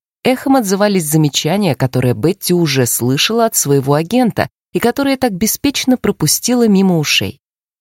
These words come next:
Естественно, её друзьям книга показалась блестящей, но они уже знали историю Бетти и автоматически восполняли то, что она непреднамеренно упустила.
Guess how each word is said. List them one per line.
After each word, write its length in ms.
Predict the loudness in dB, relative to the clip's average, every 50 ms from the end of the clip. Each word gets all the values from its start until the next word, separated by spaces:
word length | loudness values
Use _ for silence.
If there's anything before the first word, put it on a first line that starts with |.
| _ _ _ _ _
Естественно, 760 | -4 -2 -2 -2 -2 -2 -4 -4 -4 -2 0 0 2 2 2 2
её 340 | 2 2 2 2 2 2 2
друзьям 600 | 2 2 0 2 0 0 0 2 2 2 2 0
книга 380 | -2 0 2 2 2 2 0
показалась 640 | -2 -4 -4 -2 -2 -2 0 -2 -2 -2 -2 -4 -4
блестящей, 960 | -4 -4 -2 -2 -2 -4 -4 -4 -4 -2 -2 -2 -2 -4 -6 -8 -10 -12 -16 _ _ _ _ _ _
но 260 | 2 2 4 4 2 2
они 320 | 0 0 2 2 2 0 0
уже 260 | -2 -2 0 0 0
знали 540 | 0 0 0 0 2 2 2 2 2 0 0
историю 580 | 0 -2 -2 -2 -2 0 0 2 2 2 0 0
Бетти 440 | 0 -2 -2 -2 -4 -8 -10 -12 -12 _ _ _ _ -2
и 60 | -2
автоматически 880 | -2 0 0 0 2 2 2 0 0 -2 -2 0 -2 -2 -2 -2 -2
восполняли 720 | 0 0 0 -2 -2 -2 0 0 0 2 2 2 2 2 0
то, 160 | 0 -2 -4
что 200 | -4 -2 -2 0
она 180 | 0 2 2 2
непреднамеренно 920 | 2 2 0 0 -2 -2 0 0 0 2 2 2 2 2 2 2 2 2
упустила. 680 | 0 0 -2 -4 -6 -6 -6 -4 -4 -4 -4 -4 -6